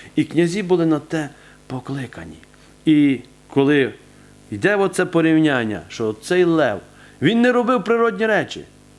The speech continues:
Він, дозволено йому було і ловити, дозволено йому було і полювати, і все. Але не є природньо його жерти людину. Повірте, ми з вами маємо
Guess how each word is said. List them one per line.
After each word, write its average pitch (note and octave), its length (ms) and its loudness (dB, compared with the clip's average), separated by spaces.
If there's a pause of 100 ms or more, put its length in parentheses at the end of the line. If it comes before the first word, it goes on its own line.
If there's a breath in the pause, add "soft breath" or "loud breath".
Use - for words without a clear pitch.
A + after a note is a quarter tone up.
(180)
Він, A#2 260 0 (320)
дозволено A#3 640 2
йому F#3 220 2
було B2+ 320 0
і C3+ 100 0
ловити, C3 640 0 (300 loud breath)
дозволено D#3 360 2
йому F#3 180 2
було F3+ 280 4
і D#3 40 4
полювати, D#3 580 0
і D#3 120 -2
все. D#3 380 -4 (600 loud breath)
Але A#2 220 -2
не A2+ 140 0
є C#3 120 0
природньо A2+ 520 -6
його F2+ 280 -10 (440 loud breath)
жерти F#2+ 440 -12 (340 loud breath)
людину. F2+ 300 -12 (540 loud breath)
Повірте, C3 460 0 (300)
ми E3+ 340 2
з C#3+ 60 -6
вами D#3 320 0
маємо C#3 600 0